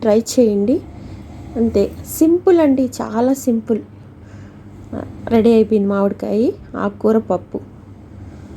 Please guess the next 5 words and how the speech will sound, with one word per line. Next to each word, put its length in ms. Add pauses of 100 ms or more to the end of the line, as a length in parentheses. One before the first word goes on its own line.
(680)
ఒకసారి 480 (340)
ట్రై 180 (120)
చేయండి, 420 (720)
ఎలా 140 (100)
వచ్చిందో 360